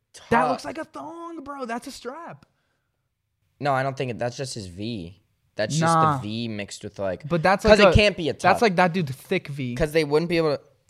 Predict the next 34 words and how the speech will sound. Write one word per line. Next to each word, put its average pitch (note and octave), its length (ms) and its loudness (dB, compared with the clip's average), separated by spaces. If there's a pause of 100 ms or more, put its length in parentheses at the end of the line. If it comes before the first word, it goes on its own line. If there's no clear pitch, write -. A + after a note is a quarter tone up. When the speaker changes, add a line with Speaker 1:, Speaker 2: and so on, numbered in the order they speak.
(120)
Speaker 1:
A E3 140 0
V F#3+ 280 2
starts A3+ 340 2
here, E3 560 -6
like, A2+ 260 -10
a E3 80 -6
V E3 160 -10
starts F#3+ 320 -6
here. F#3+ 340 -6
It D3+ 60 -4
does D#3+ 160 -10
not E3 160 -8
go F3 140 -6
down D#3+ 280 -8
to E3 80 -18
the D3 100 -14
thigh. D3+ 340 -10
Speaker 2:
Yeah, A2+ 160 2
it's - 120 -4
Speaker 1:
down C3 100 0
Speaker 2:
like, B2 140 0
Speaker 1:
the D3+ 80 -12
thigh D#3+ 260 -8
like C#3 120 -12
Speaker 2:
that, E3 140 4
like, G3+ 180 8
Speaker 1:
that. D#3+ 80 0
Speaker 2:
defines C#3 460 -4
his G#2+ 180 -10
legs, F#2 560 -6
like, F#2+ 240 -10
makes G#2 320 -10
his F2 180 -12
legs. F2 460 -10